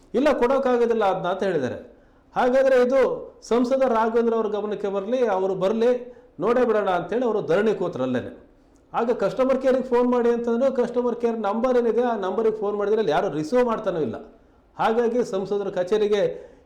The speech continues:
ಈ ವಿಷಯ ಗಮನಕ್ಕೆ ಬಂತು. ಸಂಸದ ಬಿ ವೈ ರಾಘವೇಂದ್ರ ಅವರ ಆಪ್ತ ವಿಭಾಗದ ಅವ್ರ ಸಹಾಯಕರು ಬಂದ್ರು, ಇವರಿಗೆ ಬಂದು ಇವ್ರ ಜೊತೆ ಮಾತನಾಡಿದ್ರು, ಅಧಿಕಾರಿಗಳ ಜೊತೆ ಮಾತನಾಡಿದ್ರು.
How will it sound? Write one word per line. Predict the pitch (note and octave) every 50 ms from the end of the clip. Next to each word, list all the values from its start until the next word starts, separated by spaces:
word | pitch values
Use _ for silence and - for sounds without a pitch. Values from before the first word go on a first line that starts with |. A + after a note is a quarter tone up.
| _ C3
ಈ | D3 F#3
ವಿಷಯ | E3+ F3+ E3+ - A3+ A3 G3+
ಗಮನಕ್ಕೆ | F3 F3+ E3+ G3 G3+ - - F#3
ಬಂತು. | C#3+ D#3+ D#3+ D3+ - - - - - - - _ _ _ _ _ _ _ _ _ _ _ _ _ _ _ _ _ _ _ -
ಸಂಸದ | - G#3 B3 B3 C4+ C4 C4
ಬಿ | A#3 - A#3+
ವೈ | A#3+ B3 B3
ರಾಘವೇಂದ್ರ | G#3+ G#3 G#3+ A3+ A3+ A#3 A#3 A#3 A#3 A3 A3+
ಅವರ | G#3+ G#3+ G#3+ G#3+ F#3+ E3 D3+ C3+ - - - - - _ _
ಆಪ್ತ | A#2 C3+ G3+ A#3 - - - B3 G#3 D#3+ - - - - - - - _ _ _ -
ವಿಭಾಗದ | D3 F#3 F#3 A3+ A3 G#3+ G#3 F#3+ D3+ B2 A#2 - - - - - _ -
ಅವ್ರ | C#3 D#3 D3+
ಸಹಾಯಕರು | - - F3+ F#3 A3 A#3+ A#3 A#3 A#3 A3 G#3+
ಬಂದ್ರು, | E3 D#3+ A3 B3+ A#3+ G#3+
ಇವರಿಗೆ | F3+ D#3+ C#3 B2+ G#2 G#2+ - A#2+
ಬಂದು | D3+ F#3 G#3+ G#3+ G#3+ A3 A3+ G3
ಇವ್ರ | F3 E3+
ಜೊತೆ | E3 F3+ E3+ G3+
ಮಾತನಾಡಿದ್ರು, | G3 F3 E3 E3+ F#3+ F#3 - - G3+ G3 G3 F#3 F#3 G3 F#3+
ಅಧಿಕಾರಿಗಳ | D#3+ D3+ E3+ E3 F3 E3+ E3 E3 E3
ಜೊತೆ | D#3+ E3 E3 E3+ F3
ಮಾತನಾಡಿದ್ರು. | D#3+ D3+ E3 D#3+ E3 - F3 E3+ E3 D#3+ F3+ G3 G3 G3 -